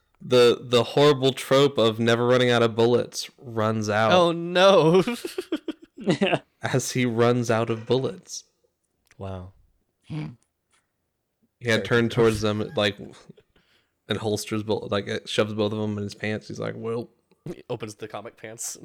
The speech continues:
Speaker 1: Yeah. Pulls out the Scimitar.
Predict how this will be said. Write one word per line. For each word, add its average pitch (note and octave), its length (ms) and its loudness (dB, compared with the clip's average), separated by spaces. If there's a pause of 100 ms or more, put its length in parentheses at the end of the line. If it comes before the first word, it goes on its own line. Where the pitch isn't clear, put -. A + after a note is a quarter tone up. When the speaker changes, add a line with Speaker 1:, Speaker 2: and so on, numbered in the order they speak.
(140)
Speaker 1:
Yeah. A2 240 0 (840)
Pulls A#2+ 160 4
out A2 120 4
the A#2+ 40 -6
Scimitar. A2 640 -2